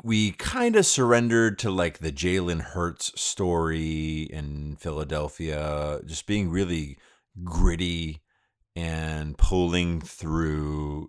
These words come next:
to eventually come back and go up and beat us,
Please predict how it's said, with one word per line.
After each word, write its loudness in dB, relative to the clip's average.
to -6
eventually -6
come -2
back 6
and -4
go 0
up -2
and -2
beat 0
us, -10